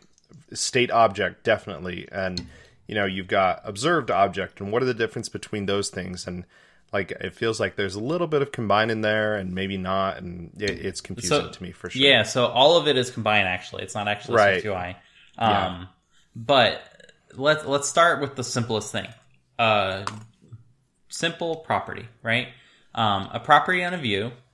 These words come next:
Speaker 2: uh, just describes, like, some data for that struct. Because remember, a view under the hood is just a struct.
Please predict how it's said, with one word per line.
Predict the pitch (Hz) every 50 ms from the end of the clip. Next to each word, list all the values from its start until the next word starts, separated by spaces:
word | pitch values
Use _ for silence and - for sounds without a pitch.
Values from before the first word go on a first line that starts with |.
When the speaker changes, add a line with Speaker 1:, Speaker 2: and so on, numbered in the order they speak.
| _ _ -
Speaker 2:
uh, | 117 110 107 104 104 98
just | - - - - - - -
describes, | 123 - - - - 123 110 107 110 110 110 107 107 - -
like, | 110 104 101 -
some | - 113 107 101 101
data | - 101 101 101 104 98 98 101 101
for | - - - 113 101
that | 95 95 95 -
struct. | - - - - 95 95 - - - -
Because | - 107 113 104
remember, | 107 117 120 127 123 117 104 98 98
a | 95
view | 95 110 113 127 127 127 117 117
under | 113 113 110 98
the | 98 98
hood | 104 131 123 110 104 101
is | 98 98 -
just | _ - 107 101 - - - -
a | - 104
struct. | 98 - - - - 101 - - _ - -